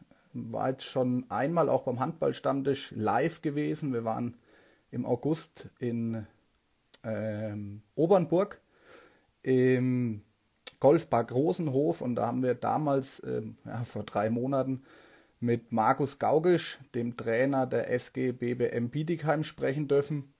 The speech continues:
und mit seiner Spielerin Kim Neitzi-Navicius. Und ich habe mir heute Markus nochmal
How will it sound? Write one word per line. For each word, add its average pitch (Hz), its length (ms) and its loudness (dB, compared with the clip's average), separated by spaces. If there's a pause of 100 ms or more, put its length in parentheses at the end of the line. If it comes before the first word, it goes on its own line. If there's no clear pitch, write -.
(220)
und 139 300 0
mit 135 400 -2
seiner 117 380 -6
Spielerin 127 580 0
Kim 143 380 -2
Neitzi-Navicius. 131 1120 -2 (640)
Und 135 340 2
ich 165 140 4
habe 185 120 6
mir 156 140 2
heute 147 220 6
Markus 135 480 2
nochmal 160 400 2